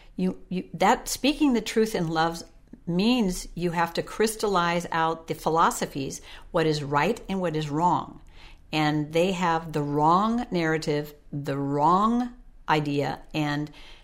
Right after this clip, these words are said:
and Satan's very happy about that, frankly. He wants people to be confused and stay confused. But we're here talking today, Lynn, out of love for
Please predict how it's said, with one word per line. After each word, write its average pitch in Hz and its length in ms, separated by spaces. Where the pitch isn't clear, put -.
and 165 140
Satan's 214 380
very 165 220
happy 147 340
about 135 300
that, 139 200
frankly. 123 440
He 190 160
wants 151 300
people 160 300
to 170 80
be 196 120
confused 202 640
and 220 160
stay 160 220
confused. 143 640
But 165 140
we're 277 280
here 170 200
talking 156 400
today, 147 300
Lynn, 143 340
out 139 180
of 143 160
love 165 260
for 139 460